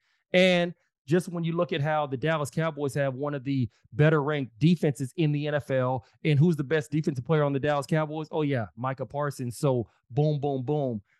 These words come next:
That's exactly why, uh, I would pick him. But I don't think that, uh, Max Crosby is far behind. I don't think Max Crosby is a lesser player than Micah Parsons, but that's what the Associated Press, that's how they're gonna look at it.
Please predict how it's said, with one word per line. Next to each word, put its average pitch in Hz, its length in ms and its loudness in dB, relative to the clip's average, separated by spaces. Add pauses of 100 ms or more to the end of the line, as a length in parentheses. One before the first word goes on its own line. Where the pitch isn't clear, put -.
(120)
That's 135 200 0
exactly 127 380 -6
why, 123 280 -4
uh, 117 260 -4 (340)
I 147 140 4
would 135 180 0
pick 151 220 0
him. 139 320 -4 (240)
But 147 400 6
I 127 120 -2
don't 135 160 -4
think 139 200 -2
that, 127 140 -2
uh, 120 220 0
Max 123 320 -6
Crosby 127 340 -4
is 107 100 -4
far 120 220 -4
behind. 127 480 -4
I 113 80 -4
don't 113 160 -4
think 120 160 0
Max 113 220 -6
Crosby 120 360 -2
is 110 100 -8
a 107 40 -12
lesser 107 280 -8
player 135 300 0
than 135 140 -6
Micah 135 220 -8
Parsons, 143 440 -6
but 120 320 -4 (320)
that's 147 380 0
what 139 240 -2
the 147 160 -2
Associated 127 960 -4
Press, - 480 -2 (440)
that's 143 320 2
how 139 220 -2
they're 131 260 -4
gonna 127 280 -6
look 135 280 -6
at 117 140 -2
it. 98 140 -12